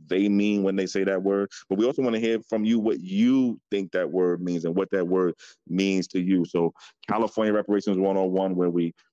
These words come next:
help to define and understand what the word reparations means. Also, and this is important, what does reparations not mean?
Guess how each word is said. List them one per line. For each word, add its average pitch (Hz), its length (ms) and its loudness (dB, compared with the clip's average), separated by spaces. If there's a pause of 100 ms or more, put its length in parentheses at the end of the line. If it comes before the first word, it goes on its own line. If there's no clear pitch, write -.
(640)
help 113 180 0
to 107 100 0
define 104 540 0
and 95 120 -2
understand 95 680 0
what 110 220 0 (140)
the 104 120 0
word 95 320 2
reparations 90 560 -2
means. 90 320 0 (360)
Also, 104 480 2
and 101 120 0
this 107 120 -2
is 110 80 2
important, 104 520 0 (460)
what 110 380 -2
does 107 160 2
reparations 101 640 0
not 92 420 0
mean? 82 340 0